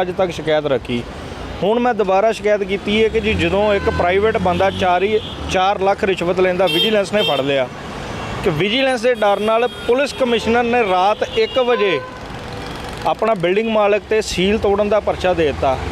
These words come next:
ਤੇ ਹੁਣ ਮੈਂ ਆਪਣੀ ਸ਼ਿਕਾਇਤ 'ਚ ਇਹ ਲਿਖਿਆ, ਜੇ ਉਸ ਇੱਕ ਬੰਦੇ 'ਤੇ ਪਰਚਾ ਹੋ ਸਕਦਾ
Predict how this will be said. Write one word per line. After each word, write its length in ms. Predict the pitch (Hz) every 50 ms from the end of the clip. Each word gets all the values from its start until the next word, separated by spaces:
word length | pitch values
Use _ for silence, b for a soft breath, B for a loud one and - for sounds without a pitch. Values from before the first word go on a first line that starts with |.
| - - -
ਤੇ 80 | - - - - - - - - - - - -
ਹੁਣ 180 | 175 196 220 240
ਮੈਂ 200 | 226 233 226 220
ਆਪਣੀ 260 | 214 220 233 233 220
ਸ਼ਿਕਾਇਤ 280 | 196 185 214 208 208
'ਚ 60 | 202 208
ਇਹ 120 | 208 220
ਲਿਖਿਆ, 260 | 220 196 190 202 220
ਜੇ 120 | 220 226 240 -
ਉਸ 260 | 214 214 214 202 -
ਇੱਕ 140 | 226 214 196 - 202
ਬੰਦੇ 300 | 180 180 180 180 196 220
'ਤੇ 120 | 220 240
ਪਰਚਾ 380 | 226 226 202 170 160 - 208 190
ਹੋ 180 | 175 175 165
ਸਕਦਾ 500 | 151 151 147 139 143 165 165 143 139 165